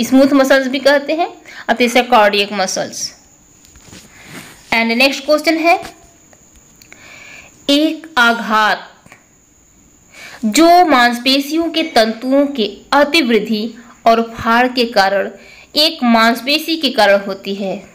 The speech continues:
यानी, यानी कि concussion is a, that is caused to a muscles due to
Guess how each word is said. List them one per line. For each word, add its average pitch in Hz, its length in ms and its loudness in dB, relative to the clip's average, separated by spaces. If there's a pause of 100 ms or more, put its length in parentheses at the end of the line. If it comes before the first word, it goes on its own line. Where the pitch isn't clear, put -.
(840)
यानी, 285 180 2
यानी 269 180 4
कि 302 760 0 (600)
concussion 302 880 2 (120)
is 247 260 0
a, 226 140 4 (1080)
that 262 440 2 (560)
is 262 580 0 (800)
caused 294 460 4 (380)
to 269 100 4 (260)
a 240 160 4
muscles 233 760 0
due 233 260 2 (100)
to 226 100 2